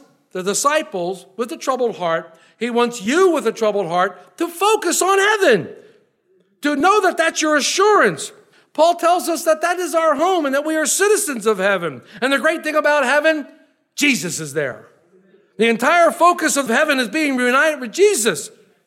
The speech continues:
Heaven's not heaven because the streets of gold. It's not heaven because the pearly gates or the glassy sea. It's not heaven because the presence of angels.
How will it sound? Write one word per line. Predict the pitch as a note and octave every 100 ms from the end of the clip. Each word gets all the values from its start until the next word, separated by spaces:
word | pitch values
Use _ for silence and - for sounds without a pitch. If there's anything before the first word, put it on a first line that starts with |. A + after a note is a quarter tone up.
| _ _ _ _ -
Heaven's | F#4+ F4+ A#3
not | D4 B3
heaven | A3 A3+ G3+
because | G3+ G#3 D#3+
the | F3+
streets | - G3+ -
of | E3
gold. | F#3 G#3 D#4 F4+ - - _ _ _ -
It's | D#4+ -
not | F4 D4 -
heaven | D#4+ F4 E4
because | E4+ D#4+
the | E4 D#4+ -
pearly | F4 E4+ D#4+
gates | F4+ F4 E4
or |
the | F4+
glassy | C#4 E4+ E4+ - F4+
sea. | A3 F#4+ G4 D4+ C#3+ - _ _ _ _ _ -
It's | C#4
not | F4 E4+ - -
heaven | E4 F4 E4+
because | E4 E4+
the | D#4+
presence | - E4 D#4 E4 F4
of | F4
angels. | F4 G4+ D4 C#4+ D#3+ C3